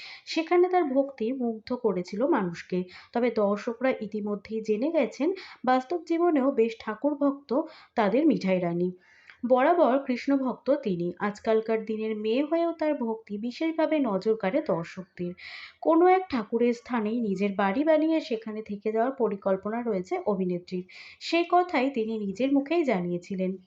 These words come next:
সৌমিতিশা বলেন, "আমি ঈশ্বরে ভীষণ বিশ্বাসী। যদি ধামগুলোয় যান, দেখবেন জীবনটাই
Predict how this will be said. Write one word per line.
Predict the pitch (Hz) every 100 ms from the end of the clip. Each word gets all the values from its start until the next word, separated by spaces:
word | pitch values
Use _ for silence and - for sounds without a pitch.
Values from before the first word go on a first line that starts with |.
| _ _ _ _ _ _ - _ _ _ _ _
সৌমিতিশা | - 302 294 339 359 359 381
বলেন, | 285 196 226 285
"আমি | 214 240 233
ঈশ্বরে | 254 - 311 320
ভীষণ | 320 269 - 311
বিশ্বাসী। | 226 180 202 185 - 196 - - -
যদি | 233 311 339
ধামগুলোয় | 320 240 226 247 277 285 294
যান, | 254 214 240 302 - - 233
দেখবেন | 302 262 226 277
জীবনটাই | 277 240 254 277 330